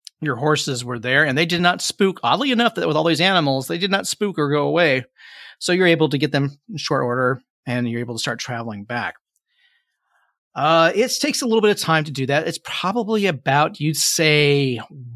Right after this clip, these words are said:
oh, nearly one o'clock in the afternoon at this point. As you start passing some of the s-, places you've seen before,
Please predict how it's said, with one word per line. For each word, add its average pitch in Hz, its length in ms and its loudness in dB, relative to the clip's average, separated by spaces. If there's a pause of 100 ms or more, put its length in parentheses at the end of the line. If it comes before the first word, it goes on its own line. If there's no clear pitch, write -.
(160)
oh, 139 180 0 (100)
nearly 139 260 -2
one 135 200 0
o'clock 135 320 -2
in 127 60 -2
the 113 120 -2
afternoon 117 680 -2 (540)
at 139 120 -2
this 175 120 0
point. - 280 -2 (840)
As 151 240 2
you 180 80 2
start 180 260 2
passing 165 500 4
some 156 200 4
of 135 60 2
the 131 160 4
s-, 160 280 -2
places 143 400 0
you've 135 120 0
seen 135 240 2
before, 127 680 2